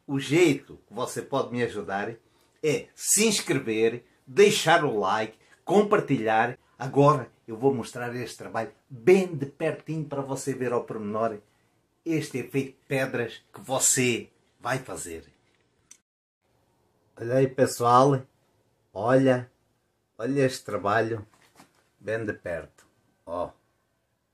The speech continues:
ó, olha este trabalho bem de perto, olha aí, olha como tá um, um trabalho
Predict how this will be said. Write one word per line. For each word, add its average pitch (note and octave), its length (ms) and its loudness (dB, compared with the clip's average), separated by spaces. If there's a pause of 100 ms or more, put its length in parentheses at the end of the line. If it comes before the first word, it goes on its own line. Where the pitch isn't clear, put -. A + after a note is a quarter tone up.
(380)
ó, F2+ 280 -10 (1800)
olha A#2 720 -2 (220)
este G#2 460 -8
trabalho F2 840 -6 (680)
bem G#2+ 280 -10
de F#2+ 100 -10
perto, - 540 -16 (520)
olha G2+ 160 -10
aí, D#2 280 -10 (3000)
olha B2 280 2
como A#2+ 300 -4
tá A2+ 140 2
um, A2 180 -2 (720)
um A2+ 120 -16
trabalho F#2+ 400 -2